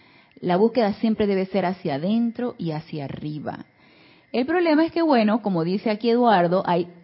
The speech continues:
demasiadas distracciones y requiere de mucha disciplina,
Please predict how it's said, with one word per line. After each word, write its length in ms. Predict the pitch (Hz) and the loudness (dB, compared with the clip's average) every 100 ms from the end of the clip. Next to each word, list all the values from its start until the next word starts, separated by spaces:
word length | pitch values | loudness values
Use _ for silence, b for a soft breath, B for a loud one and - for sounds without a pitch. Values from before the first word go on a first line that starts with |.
| _ | _
demasiadas 800 | 196 180 175 - - 302 320 320 | -2 0 -2 -6 0 2 4 2
distracciones 840 | 311 - 254 - 247 226 208 214 220 | -2 0 -2 -2 0 2 2 0 0
y 120 | 202 | 0
requiere 400 | 175 175 185 196 | 0 0 0 2
de 100 | 180 | 0
mucha 300 | 165 170 208 | 0 0 0
disciplina, 840 | 190 170 - - 147 143 135 113 | -2 -2 -8 -8 -4 -2 -2 -6